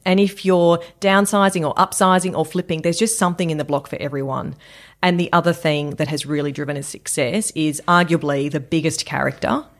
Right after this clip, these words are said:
is the house itself or the property. And we've been fortunate to find some amazing properties. And as you've seen, next year's is even bigger than the one we currently have in the Gatwick. And then, of course, there's the cast.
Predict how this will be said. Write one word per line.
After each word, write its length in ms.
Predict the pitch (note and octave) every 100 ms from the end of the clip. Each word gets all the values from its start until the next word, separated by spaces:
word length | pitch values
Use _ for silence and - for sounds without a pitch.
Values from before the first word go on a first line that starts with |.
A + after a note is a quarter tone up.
| _
is 160 | D#3 B2
the 100 | B2+
house 640 | - C#3+ C3 C3 - - D3+
itself 640 | - - - C#3+ C3+ C#3+
or 80 | D3+
the 80 | D#3
property. 640 | - - C#3+ - - - - - - - - E3+
And 240 | D#3 D3
we've 340 | D#3 D3+ D3+
been 280 | D#3 C#3+ C#3+
fortunate 640 | - D#3 - - D3 D#3 -
to 80 | -
find 320 | C#3+ C#3+ C#3
some 120 | D3
amazing 540 | D3 D3+ D3 C3+ C3
properties. 580 | C3 C#3+ F#3 B3 D4+ - - - _
And 320 | D3+ D3 D3 -
as 200 | D3+ C#3+
you've 100 | -
seen, 380 | E3 G3+ A3
next 260 | D#3+ C3+ -
year's 240 | D3+ D3
is 140 | D3 -
even 460 | F3+ D#3 D3+ D3 - -
bigger 360 | D#3+ D3+ B3 - _ -
than 120 | D3+
the 80 | D3
one 260 | C#3+ C#3+ C#3
we 120 | C#3+
currently 460 | - D3+ D3 D3
have 180 | C3+ D3
in 100 | C#3+
the 60 | C#3
Gatwick. 600 | - - - D#4 E4 - - - - - -
And 160 | F#3 F#3
then, 120 | F#3+
of 100 | F#3+
course, 280 | F#3+ F#3 -
there's 200 | F#3 F#3
the 100 | F#3
cast. 640 | F#3+ C4+ G#3+ - -